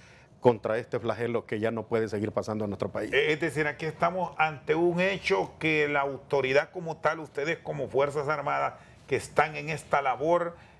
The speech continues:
Speaker 2: están trabajando con la inteligencia y la contrainteligencia, porque seguramente si ya encontraron todo lo que nos ha revelado, y ya vamos a seguir compartiendo otros sitios,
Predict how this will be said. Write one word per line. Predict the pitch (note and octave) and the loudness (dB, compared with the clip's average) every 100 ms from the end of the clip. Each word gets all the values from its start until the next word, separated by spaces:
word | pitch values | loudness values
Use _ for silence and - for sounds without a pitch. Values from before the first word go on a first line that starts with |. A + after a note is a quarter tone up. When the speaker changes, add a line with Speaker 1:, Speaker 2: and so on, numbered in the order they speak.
| - | -4
Speaker 2:
están | A#2+ A2+ C#3+ D#3 | -2 0 -2 -2
trabajando | - C#3+ C3 C3 E3 D3+ | 0 0 0 -2 -2 -2
con | - D3+ C#3 | -2 -4 -2
la | C3+ | -4
inteligencia | B2 - C3 A#2+ G#2+ E3+ G3 E3+ E3+ | -2 2 2 2 -2 -2 -4 -6 -4
y | |
la | D#3 C#3+ | -2 -4
contrainteligencia, | D3+ C3 C3+ C3 C3+ C3 A#2 D#3+ D#3+ F3 - - - - - - _ _ - | -6 -8 -6 -4 -2 -2 -2 -4 2 2 0 -6 -20 -20 -20 -20 _ _ 6
porque | D3 C#3+ - | 8 8 -4
seguramente | C3+ C3+ A#2 F#3 G3+ G3 G3 E3 C#3+ | -8 -8 -2 0 0 -4 -6 -4 -4
si | B2+ C3+ | -4 -6
ya | D#3+ | -6
encontraron | F3 F#3+ E3+ F#3 E3 C3+ B2+ A2 | -4 -6 -2 0 0 -2 -8 -4
todo | - E3+ G3+ | 0 2 2
lo | F#3 | 0
que | D3+ | -6
nos | C#3+ B2+ | -4 -4
ha | D#3+ | -4
revelado, | F3 C3+ C3 B2 A2 D3 - - | -2 0 0 0 -4 -8 -12 -10
y | C3+ | 2
ya | B2 | 2
vamos | C#3 D#3+ D#3+ | 4 0 0
a | |
seguir | D3+ D#3 D#3 | 0 -2 -2
compartiendo | E3+ D#3 D#3 D3+ C#3+ C#3 C#3 | -4 0 0 0 -6 -2 -2
otros | D#3+ D3 | 0 -2
sitios, | D3+ C3 D#3 D#3 | -2 -4 0 0